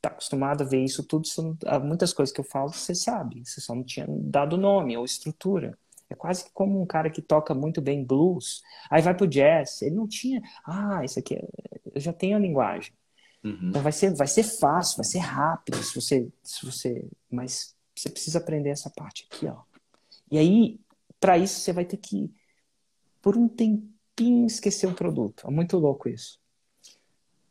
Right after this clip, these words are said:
Speaker 1: E, e vai demorar, mas, é, assim, vai ser muito importante. Porque isso aqui vai te, isso aqui vai te dar alcance. E quando você aprender essa parte, aí o seu produto vai voar. É tipo, você colocou asa, é tipo,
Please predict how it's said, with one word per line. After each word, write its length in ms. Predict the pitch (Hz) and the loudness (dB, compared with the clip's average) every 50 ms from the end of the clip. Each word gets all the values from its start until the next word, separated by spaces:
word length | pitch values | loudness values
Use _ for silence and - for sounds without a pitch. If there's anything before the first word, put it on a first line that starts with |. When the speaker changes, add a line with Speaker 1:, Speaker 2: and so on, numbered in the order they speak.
| _ _ _ _ _ | _ _ _ _ _
Speaker 1:
E, 340 | - 151 156 147 113 85 123 | 6 8 8 8 8 6 4
e 40 | 135 | 2
vai 200 | 123 143 143 139 | 4 4 4 4
demorar, 460 | 135 139 143 147 147 143 127 - - - | 4 4 2 2 2 0 0 -4 -8 -12
mas, 320 | - 127 143 147 - - - - | -16 -12 -10 -10 -10 -10 -10 -12
é, 140 | - - - _ _ _ _ _ _ _ _ _ | -12 -14 -14 _ _ _ _ _ _ _ _ _
assim, 320 | - 151 - - 139 135 135 | -10 -8 -6 -6 -6 -6 -6
vai 200 | 117 - 143 139 | -6 -8 -8 -6
ser 120 | - - | -4 -2
muito 320 | 156 143 156 156 151 143 - | 0 2 4 4 2 2 -2
importante. 640 | - - - - - - - _ - - - - _ _ _ _ _ _ _ _ | -8 -12 -12 -12 -14 -16 -16 _ -18 -18 -18 -18 _ _ _ _ _ _ _ _
Porque 180 | _ _ - 151 | _ _ -8 -8
isso 120 | 151 - | -8 -8
aqui 140 | 135 - 165 | -8 -6 -4
vai 120 | 147 147 147 | -2 -2 -2
te, 220 | 151 - - - | -4 -4 -10 -8
isso 140 | - - 139 | -8 -8 -6
aqui 160 | 135 - - | -6 -4 -2
vai 100 | 139 147 | -2 -2
te 180 | 143 - - 147 | -4 -4 -4 0
dar 120 | 151 139 | 2 4
alcance. 580 | 139 143 147 - - - 143 135 127 - - 123 | 4 4 2 0 -2 -2 0 0 0 -2 -6 -6
E 40 | |
quando 180 | - - 165 175 | -4 -2 -2 -2
você 120 | - - | 0 0
aprender 340 | 185 170 - 165 160 156 151 | 0 0 2 0 0 2 2
essa 180 | 147 - - 135 | 0 0 -2 -8
parte, 420 | - - - 143 143 143 - - | -8 -6 -8 -8 -8 -8 -6 -6
aí 20 | 135 | -4
o 40 | |
seu 160 | - - - - | -4 -4 -4 -4
produto 340 | - 135 127 139 139 - - | -4 -6 -6 -6 -8 -10 -6
vai 160 | 143 131 131 | -4 -4 -2
voar. 540 | 123 120 120 123 147 170 170 - - - - _ _ _ _ _ _ _ _ _ _ _ _ _ | -2 -4 -6 -6 -6 -6 -6 -6 -8 -12 -20 _ _ _ _ _ _ _ _ _ _ _ _ _
É 80 | - 127 | -10 -6
tipo, 220 | - - 165 - | -4 -4 -2 -2
você 100 | - 170 | 0 0
colocou 360 | 165 165 156 151 - 156 143 | 2 4 2 4 4 4 4
asa, 400 | 143 151 170 175 175 175 170 - - | 4 4 2 0 0 -2 -4 -4 -4
é 160 | - 139 120 | -6 -6 -6
tipo, 440 | - - - - 156 - - 123 110 | -6 -8 -8 -8 -6 -4 -4 -4 -4